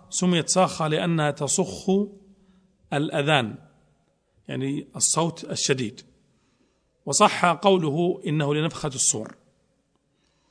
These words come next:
وهناك تلازم في الأسماء، يعني في أسماء يوم القيامة،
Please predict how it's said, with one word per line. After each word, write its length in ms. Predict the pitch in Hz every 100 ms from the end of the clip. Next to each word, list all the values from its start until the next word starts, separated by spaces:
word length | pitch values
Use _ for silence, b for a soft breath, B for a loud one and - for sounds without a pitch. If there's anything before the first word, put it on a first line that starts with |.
| _ -
وهناك 300 | 143 202 190
تلازم 540 | 185 175 196 202 180
في 340 | 156 175 - -
الأسماء، 680 | 151 175 - 151 160 160 160
يعني 180 | 139
في 100 | 127
أسماء 240 | 135 175 165
يوم 160 | 143
القيامة، 560 | 139 - 151 151 151